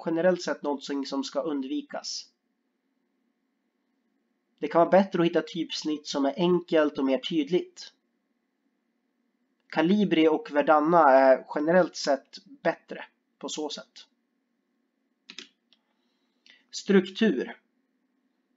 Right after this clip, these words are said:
Tänk på att inte försöka ha för mycket text. Därför att det är svårt för hjärnan att smälta.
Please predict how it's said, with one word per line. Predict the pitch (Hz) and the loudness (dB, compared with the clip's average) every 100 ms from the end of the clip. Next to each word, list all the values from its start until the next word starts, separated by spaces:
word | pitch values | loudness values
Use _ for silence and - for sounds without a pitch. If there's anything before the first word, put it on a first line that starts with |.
| _ _ - | _ _ -2
Tänk | 208 233 - | 0 2 0
på | - | 4
att | 165 - | 4 4
inte | 190 160 175 | 0 2 -2
försöka | 165 165 156 156 | -4 -4 -2 -2
ha | - 156 | -2 -2
för | 180 185 170 143 | 0 4 4 4
mycket | 135 135 143 | -2 -4 -4
text. | - - - - - - _ _ _ _ _ _ _ _ _ _ - | -2 -4 -6 -12 -14 -20 _ _ _ _ _ _ _ _ _ _ -12
Därför | 151 151 | -6 -4
att | |
det | 160 | -4
är | 160 - 160 | -4 -4 0
svårt | 202 208 - 113 | 2 4 0 -6
för | - 151 143 | -4 0 2
hjärnan | 139 139 127 135 | 2 2 2 -2
att | 131 - | -4 -4
smälta. | 175 151 135 - 165 | -2 -2 -2 -2 -4